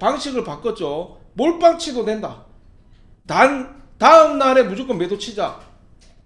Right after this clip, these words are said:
어, 본전이 됐든 마이너스 일, 이가 됐든 딱 그런 종목만 제가 골라가 들어갈 겁니다. 이해되시죠? 그렇기 때문에 여러분들께서 무조건 같이 하셔야 돼요. 혼자 하면 틀린다.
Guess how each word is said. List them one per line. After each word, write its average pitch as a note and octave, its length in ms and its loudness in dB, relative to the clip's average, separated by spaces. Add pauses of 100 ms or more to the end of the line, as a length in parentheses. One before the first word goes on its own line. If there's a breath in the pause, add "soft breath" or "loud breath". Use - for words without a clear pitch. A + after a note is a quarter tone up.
(120)
어, F3 200 -2
본전이 D#4+ 500 0
됐든 B3+ 360 0
마이너스 A3 480 -2
일, C4+ 260 -8
이가 G3+ 160 -4
됐든 F#3+ 280 -8
딱 E4 220 -6
그런 F4 240 0
종목만 C#4+ 440 -2
제가 A#3+ 300 -2
골라가 C4 500 4
들어갈 E3+ 320 -6
겁니다. D#3+ 580 -6 (800)
이해되시죠? G#3+ 800 -2 (480)
그렇기 C#4 300 -6
때문에 A#3 440 0
여러분들께서 A3+ 1000 -2 (360 loud breath)
무조건 F4 640 -2
같이 D4+ 320 -2
하셔야 C4 360 2
돼요. F3+ 140 -6
혼자 F4+ 440 -2
하면 C#4 240 -4
틀린다. F3+ 1000 -2